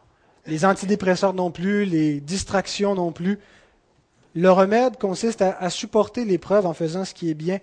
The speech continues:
en vue de la joie, comme Christ. Qui n'a pas fui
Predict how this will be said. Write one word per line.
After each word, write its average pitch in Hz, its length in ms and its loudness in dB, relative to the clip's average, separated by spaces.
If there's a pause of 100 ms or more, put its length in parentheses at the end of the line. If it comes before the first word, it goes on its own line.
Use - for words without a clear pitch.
(220)
en 185 200 -4
vue 196 160 -4
de 165 80 -6
la 151 120 -4
joie, 120 300 -16 (320)
comme 190 200 -10
Christ. - 540 -16 (1700)
Qui 202 140 -6
n'a 220 100 4
pas 240 180 8
fui 196 580 0